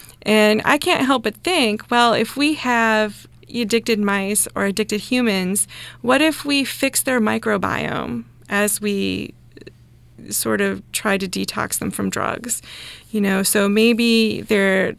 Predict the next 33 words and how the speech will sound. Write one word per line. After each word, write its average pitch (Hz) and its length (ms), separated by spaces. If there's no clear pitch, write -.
they 208 220
have 220 220
their 226 100
first 226 300
few 220 120
days 202 280
of 190 80
sobriety 202 800
and, 190 460
you 208 140
know, 185 300
yes, 233 400
they're, 190 340
they 208 120
feel 269 380
awful 208 400
in 185 120
their 190 120
head. 190 400
They've 214 140
got 208 220
a 202 60
lot 208 340
of 208 100
anxiety. 185 800
They're 202 120
feeling 233 400
pain 233 500
all 202 160
throughout 190 300
their 196 140
body. 180 400
They 185 260